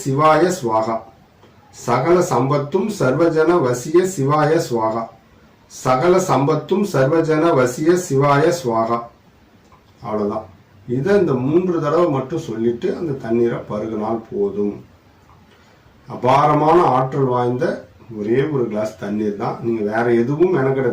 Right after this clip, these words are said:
தேவையில்ல, வேற எந்த மந்திரமும் சொல்ல தேவையில்ல. அதாவது, இறை நாமங்களை ரொம்ப நேரம் ஜபிக்கணுன்ற அவசியம் இல்ல. இந்த ஒரு மந்திரத்தை மூணு தடவை சொன்னாலே போதும். வேறு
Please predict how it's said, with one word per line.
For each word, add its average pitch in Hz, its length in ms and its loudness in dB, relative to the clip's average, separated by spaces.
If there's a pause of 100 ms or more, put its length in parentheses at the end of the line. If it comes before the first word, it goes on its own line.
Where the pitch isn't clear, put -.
தேவையில்ல, 104 440 -2 (280)
வேற 120 340 0
எந்த 127 240 2
மந்திரமும் 143 600 2
சொல்ல 135 280 2
தேவையில்ல. 101 540 -4
அதாவது, 131 520 -2
இறை 131 160 0
நாமங்களை 135 460 0
ரொம்ப 117 300 0
நேரம் 135 500 -2
ஜபிக்கணுன்ற 135 540 0
அவசியம் 160 520 -4
இல்ல. 104 220 -4 (560)
இந்த 147 240 2
ஒரு 151 160 4
மந்திரத்தை 160 520 0
மூணு 143 220 0
தடவை 139 240 0
சொன்னாலே 135 460 0 (140)
போதும். 117 360 -4 (760)
வேறு 185 720 2